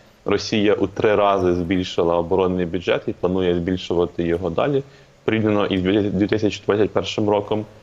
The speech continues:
Хоче це робити за рахунок зростання доходів від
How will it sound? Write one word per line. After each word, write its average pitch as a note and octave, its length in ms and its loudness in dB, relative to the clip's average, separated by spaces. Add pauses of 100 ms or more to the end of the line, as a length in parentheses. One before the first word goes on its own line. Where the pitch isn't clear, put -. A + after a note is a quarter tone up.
(460)
Хоче A#2 380 0
це G2+ 180 2
робити F#2 560 2
за F2+ 140 2
рахунок F2+ 580 0
зростання G2 420 0
доходів F2+ 580 -2
від F#2 160 0